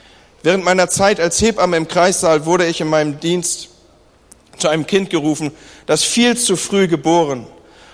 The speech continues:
und das aufgrund seiner kurzen Schwangerschaftszeit keine Überlebenschance hatte.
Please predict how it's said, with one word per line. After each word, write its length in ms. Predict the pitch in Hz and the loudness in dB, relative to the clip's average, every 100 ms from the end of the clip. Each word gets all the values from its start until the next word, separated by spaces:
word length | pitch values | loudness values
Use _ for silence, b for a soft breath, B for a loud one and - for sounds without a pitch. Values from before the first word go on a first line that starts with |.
| B | B
und 80 | 151 | -2
das 160 | 170 | 0
aufgrund 320 | 170 - 208 202 | 0 -2 -2 0
seiner 260 | 175 170 | 0 0
kurzen 480 | 165 - 202 - 160 | 0 0 0 0 -6
Schwangerschaftszeit 840 | - 165 170 160 156 - 151 135 | -2 0 0 -2 -6 -2 -2 -2
keine 360 | - 175 180 165 | -4 -2 0 0
Überlebenschance 840 | 156 147 139 131 113 - 104 - | 0 0 0 0 -4 -6 -8 -10
hatte. 200 | 101 - | -12 -14